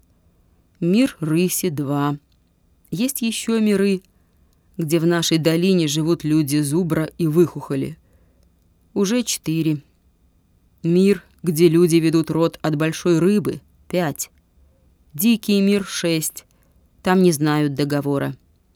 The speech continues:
И, конечно, запретный мир — семь. Ты дверь-то держи.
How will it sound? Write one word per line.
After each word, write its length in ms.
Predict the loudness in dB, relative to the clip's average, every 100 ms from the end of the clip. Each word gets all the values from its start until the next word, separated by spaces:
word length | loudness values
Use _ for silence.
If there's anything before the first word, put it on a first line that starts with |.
| _ _ _ _ _ _
И, 100 | -2
конечно, 640 | -2 0 2 0 -2 -4 -2
запретный 640 | -2 0 0 0 0 0
мир — 340 | 4 2 0 -8 _ _ _ _
семь. 460 | -14 -4 0 2 0 -4 _ _ _ _ _ _ _ _ _ -4
Ты 100 | -2
дверь-то 400 | 2 0 0 -2
держи. 480 | -2 -2 -2 -2